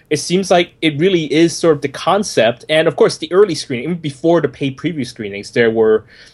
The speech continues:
sort of these media screenings in Hong Kong, and, and it got a huge, huge response. And I guess word of mouth really sort of burned through for the last four weeks, and everyone just sort of telling everyone to go see it. I'm, and, and the word of mouth here has been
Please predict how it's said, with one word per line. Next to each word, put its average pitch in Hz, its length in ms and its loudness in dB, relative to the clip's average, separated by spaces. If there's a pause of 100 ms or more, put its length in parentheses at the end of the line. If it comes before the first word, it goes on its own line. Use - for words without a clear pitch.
sort 127 220 0
of 113 40 -8
these 110 220 -10
media 135 320 -2
screenings 98 460 -12
in 95 100 -8
Hong 107 220 0
Kong, 92 280 -4
and, 92 220 -6
and 98 180 -8
it 92 140 -8
got 104 160 0
a - 20 -2
huge, 120 380 2
huge 104 240 -10
response. 98 560 -6
And 120 300 0 (240)
I 131 80 2
guess 151 400 0 (320)
word 156 180 4
of 135 140 -4
mouth 175 340 -2
really 147 240 -2
sort 135 160 -4
of 123 100 -8
burned 143 300 2
through 196 320 -6
for 127 80 0
the 127 80 4
last 135 280 0
four 147 220 -6
weeks, 220 320 -10
and 160 120 -4
everyone 165 300 -2
just 156 120 -8
sort 160 140 -6
of - 40 -20
telling 165 240 -2
everyone 160 260 -2
to 156 40 -12
go 156 140 -4
see - 300 -4
it. 98 100 4
I'm, 123 280 2 (360)
and, 147 440 -2 (160)
and 156 160 -2
the 151 40 -2
word 180 200 2
of - 120 -6
mouth 208 180 -2
here 127 120 -4
has 123 200 -6
been 151 460 -2